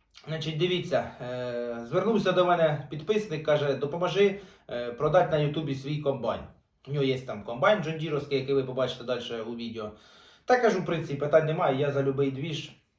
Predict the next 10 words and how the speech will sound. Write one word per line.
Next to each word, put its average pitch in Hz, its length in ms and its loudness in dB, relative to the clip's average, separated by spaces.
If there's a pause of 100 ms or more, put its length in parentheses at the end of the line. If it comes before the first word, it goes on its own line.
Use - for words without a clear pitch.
(180)
Чим 160 260 -4
змогу, 190 520 6
чим 165 220 -2
зможу, 180 400 2
тим 165 160 0
допоможу. 143 560 -2 (880)
І, 165 60 -4
в 165 60 -2
общем, 147 340 -2 (180)
комбайн, 160 380 8